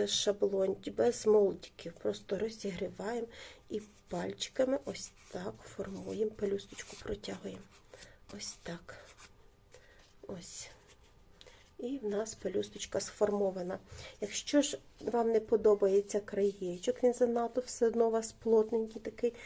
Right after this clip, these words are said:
його можна все ж таки ось так взяти і прожати, підігріти, для того, щоб він бі-,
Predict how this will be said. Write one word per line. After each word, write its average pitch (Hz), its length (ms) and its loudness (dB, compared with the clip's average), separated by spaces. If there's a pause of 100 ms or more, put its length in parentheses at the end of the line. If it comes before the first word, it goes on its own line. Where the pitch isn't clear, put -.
(200)
його 302 180 4
можна 233 200 -4
все 214 260 -2
ж - 140 -8
таки - 220 -8
ось - 160 -10
так - 240 -8
взяти 311 500 0 (540)
і 330 200 0 (1900)
прожати, - 1500 2
підігріти, - 720 -8 (300)
для - 80 -4
того, - 180 0
щоб - 260 -6
він 220 140 -2
бі-, 196 180 -8